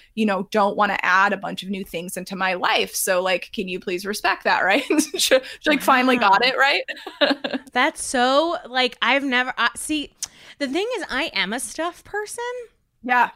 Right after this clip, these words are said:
Speaker 2: A, also, I'm not confrontational, so I could never have that conversation with anybody, even if it's not even, I, t-, I think everything is confrontational.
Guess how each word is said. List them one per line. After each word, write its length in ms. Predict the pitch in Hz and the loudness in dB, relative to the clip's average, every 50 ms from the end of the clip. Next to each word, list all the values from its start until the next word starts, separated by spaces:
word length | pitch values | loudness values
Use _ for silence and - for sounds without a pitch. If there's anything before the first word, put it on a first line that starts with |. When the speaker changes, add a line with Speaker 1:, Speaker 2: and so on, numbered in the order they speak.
| _ _ _ _ _ _ _ - - - - - - - | _ _ _ _ _ _ _ -20 -20 -20 -20 -12 -2 2
Speaker 2:
A, 220 | 285 285 294 294 | 4 6 6 6
also, 240 | 247 240 247 - 254 | 4 2 2 0 0
I'm 220 | 233 226 220 214 214 | -4 -4 -4 -6 -6
not 260 | 208 196 196 196 - | -6 -6 -6 -6 -8
confrontational, 720 | 208 202 185 185 208 202 180 180 175 160 185 202 220 233 | -8 -8 -8 -8 -10 -10 -10 -10 -10 -8 -8 -6 -6 -6
so 120 | - 226 190 | -6 -6 -6
I 80 | 185 190 | -6 -6
could 220 | - 214 170 165 | -8 -10 -10 -8
never 300 | 180 175 170 160 175 180 | -8 -8 -8 -6 -8 -8
have 160 | 190 190 180 185 | -8 -8 -8 -6
that 140 | 170 - | -8 -8
conversation 640 | - 185 180 175 165 170 - 185 180 165 - 185 180 | -8 -8 -10 -10 -10 -10 -8 -8 -8 -8 -10 -10 -12
with 120 | 185 170 - | -10 -8 -6
anybody, 480 | - 175 175 175 170 180 190 202 208 190 | -6 -6 -6 -6 -6 -6 -6 -6 -6 -8
even 220 | 180 180 185 185 | -8 -8 -8 -10
if 120 | 175 175 185 | -10 -10 -12
it's 140 | 180 - 185 | -14 -12 -8
not 180 | 165 175 180 180 | -6 -6 -6 -6
even, 140 | 175 180 - - - - _ - | -8 -10 -12 -14 -20 -14 _ -2
I, 140 | 202 214 208 | 0 0 0
t-, 120 | - 247 | 0 -2
I 120 | - 214 196 | -4 -4 -4
think 180 | 240 240 - - | -6 -8 -6 -8
everything 340 | 175 160 175 180 185 196 202 | -8 -8 -10 -12 -10 -10 -10
is 120 | 202 - - | -12 -12 -14
confrontational. 720 | 220 214 220 220 226 214 240 240 202 - 247 240 247 247 | -12 -12 -10 -10 -10 -10 -10 -10 -10 -12 -12 -14 -14 -14